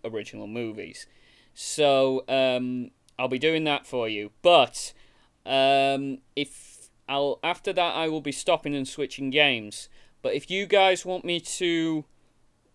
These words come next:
you know, play the Alien campaign, play the Predator campaign for you,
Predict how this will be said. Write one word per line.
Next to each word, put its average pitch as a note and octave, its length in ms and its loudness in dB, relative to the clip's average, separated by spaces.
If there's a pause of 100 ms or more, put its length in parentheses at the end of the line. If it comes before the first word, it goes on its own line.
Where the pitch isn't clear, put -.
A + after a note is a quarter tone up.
(200)
you D3 180 -4
know, B2+ 340 -2 (240)
play D#3 320 4
the C#3 140 2
Alien D#3+ 400 4
campaign, D#3 580 -2
play C#3+ 220 -2
the A#2 100 -4
Predator D3+ 460 -4
campaign C#3+ 540 -4
for C#3 160 -10
you, C#3 340 -2